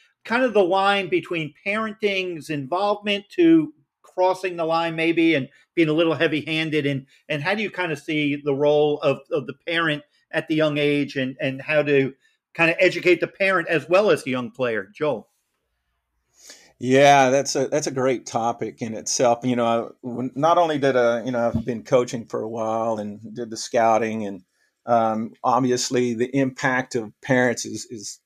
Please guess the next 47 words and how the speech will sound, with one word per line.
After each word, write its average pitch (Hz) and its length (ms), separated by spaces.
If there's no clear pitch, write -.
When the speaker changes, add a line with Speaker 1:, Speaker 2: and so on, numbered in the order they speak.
Speaker 2:
is 127 220
so 143 280
key. 120 440
Uh, 120 400
I - 40
think 139 180
I 127 60
might 127 200
have 120 120
touched 123 320
on 120 140
it, 117 120
uh, 110 280
briefly 117 640
before. 117 720
When 113 160
I 113 80
was 110 160
scouting, 113 460
I 107 80
had 110 180
a, 101 140
we 123 160
had 113 140
an 113 100
opportunity, 113 440
when 113 120
I - 20
was 107 120
with 110 100
the 120 100
Orioles, 113 300
I - 20
had 110 140
an 113 80
opportunity 110 500
to 98 140
sign 117 420
a 95 60
player 110 580
from 101 160
Cuba. 123 480
He 123 60
was 104 180
from 107 180
a 98 60
single 113 360